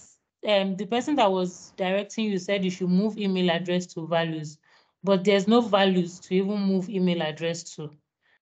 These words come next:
And I remember telling you guys that what you will have, column values, whatever, depends on the kind of visual that you choose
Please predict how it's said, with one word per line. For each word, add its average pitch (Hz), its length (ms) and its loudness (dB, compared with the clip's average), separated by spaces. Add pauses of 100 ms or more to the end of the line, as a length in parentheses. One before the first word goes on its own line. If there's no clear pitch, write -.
(160)
And 180 120 4
I 180 120 6
remember 226 260 6
telling 214 320 2
you 196 160 2
guys 185 380 4
that 156 340 -4
what 220 340 0
you 190 100 2
will 175 240 0
have, 170 380 2 (880)
column 214 440 6
values, 190 420 4
whatever, 180 380 4
depends 208 600 0
on 170 140 0
the 170 80 -4
kind 196 300 0
of 165 160 -2
visual 180 320 2
that 160 200 -4
you 151 160 -4
choose 151 520 -6